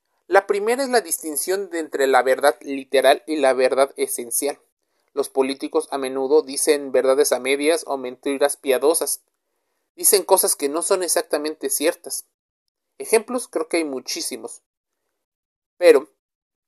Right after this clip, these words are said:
lo van haciendo de manera gradual. Puede que no sean quinientas veces más altas, según un artículo, eh, original, pero doscientas sesenta y cinco veces más altas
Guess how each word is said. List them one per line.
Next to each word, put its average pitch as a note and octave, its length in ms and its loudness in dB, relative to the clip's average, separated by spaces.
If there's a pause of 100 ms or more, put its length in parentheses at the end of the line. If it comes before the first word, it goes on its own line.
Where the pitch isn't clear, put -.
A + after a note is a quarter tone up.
(280)
lo C3+ 160 -2
van D3 140 2
haciendo C#3+ 360 -2
de C3+ 80 -2
manera B2 320 -2
gradual. A#2+ 440 -2 (280)
Puede G#3 260 4
que C#3+ 140 -2
no E3 520 0 (360)
sean D#3+ 520 2 (140)
quinientas D3 800 -4 (440)
veces D3 520 4
más C3+ 580 -4 (560)
altas, - 600 -4 (560)
según C3 440 -4
un C3+ 200 -4
artículo, B2+ 680 0 (140)
eh, A#2 180 -10
original, B2 640 -10 (500)
pero F3 400 6
doscientas D#3 380 0
sesenta C#3 320 -4
y B2+ 40 -8
cinco C#3 360 -2
veces C3+ 260 -4
más C3+ 220 -8
altas C#3 380 -6